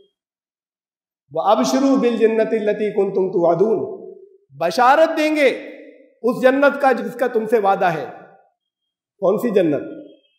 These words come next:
इस दुनिया से जाने के बाद वाली, उसकी भी, यहाँ की भी, इस दुनिया की जन्नत। इसलिए कि ये कहा कि नानू औलियाउकुम, वो ये तसल्ली देते हैं, ये ढारस दिलाते हैं कि अब ये फरिश्तों के जरिए तो अल्लाह के काम यहाँ पर होते हैं ना।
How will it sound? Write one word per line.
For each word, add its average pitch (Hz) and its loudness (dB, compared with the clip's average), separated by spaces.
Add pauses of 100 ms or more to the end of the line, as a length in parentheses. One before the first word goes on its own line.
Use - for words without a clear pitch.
(400)
इस 139 -10
दुनिया 208 2
से 208 -2
जाने 208 2
के 233 2
बाद 208 2
वाली, 269 -2 (1120)
उसकी 254 -2
भी, 370 4
यहाँ 320 6
की 359 0
भी, 370 2 (880)
इस 294 -4
दुनिया 359 4
की 349 2
जन्नत। 302 0 (100)
इसलिए 240 -6
कि 277 -2
ये 269 0
कहा 262 2
कि 330 -6 (760)
नानू 220 0
औलियाउकुम, 269 4
वो 262 0
ये 277 -2
तसल्ली 247 -4
देते 262 2
हैं, 311 -4
ये 302 -2
ढारस 254 2
दिलाते 277 2
हैं 330 0
कि 330 0
अब 285 2
ये 285 -2
फरिश्तों 240 -4
के 285 -4
जरिए 277 2
तो 311 2
अल्लाह 269 2
के 240 0
काम 240 0
यहाँ 233 0
पर 233 -2
होते 190 -4
हैं 175 0
ना। 381 -6